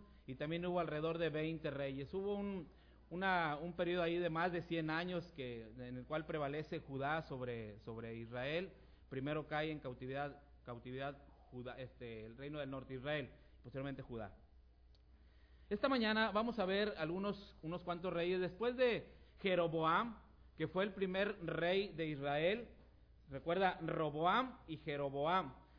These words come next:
Recuerda que Roboam era el hijo de Salomón y viene y gobierna en Judá.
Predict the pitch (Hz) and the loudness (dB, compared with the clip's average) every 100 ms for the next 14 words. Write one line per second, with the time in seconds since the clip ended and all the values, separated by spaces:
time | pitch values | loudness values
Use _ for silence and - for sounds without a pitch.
0 | - 147 226 277 277 233 202 190 165 180 | -14 -4 0 2 2 0 2 2 4 4
1 | 214 233 190 202 202 190 214 220 202 180 | 4 2 0 0 0 -2 -4 -2 -2 0
2 | 165 160 175 226 277 269 - - - 156 | 0 0 2 2 0 -4 -14 -18 -8 -2
3 | 180 208 220 214 - 165 165 156 160 175 | 0 0 0 -2 -4 -6 -4 -2 2 2
4 | 190 202 196 180 - 165 175 220 240 | 2 -2 -2 -4 -4 2 4 2 -2